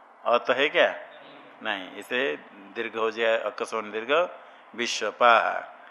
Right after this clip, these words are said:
हे विश्वपाह, हे विश्वपौ, हे विश्वपाह। और इसे द्वितीय में विश्वपा के आगे, आगे अम आएगा,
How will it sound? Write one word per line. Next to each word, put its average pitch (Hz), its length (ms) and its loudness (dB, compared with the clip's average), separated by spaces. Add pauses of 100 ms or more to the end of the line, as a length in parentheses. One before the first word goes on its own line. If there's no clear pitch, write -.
(280)
हे 127 180 2
विश्वपाह, 131 680 6 (840)
हे 139 260 6 (500)
विश्वपौ, 135 720 2 (520)
हे 135 220 0
विश्वपाह। 104 600 -4 (1300)
और 104 140 -8
इसे 104 380 -6
द्वितीय 113 600 -2
में 147 160 0
विश्वपा 131 520 4
के 135 200 4
आगे, 131 140 2
आगे 123 400 6
अम 131 340 4
आएगा, 92 380 0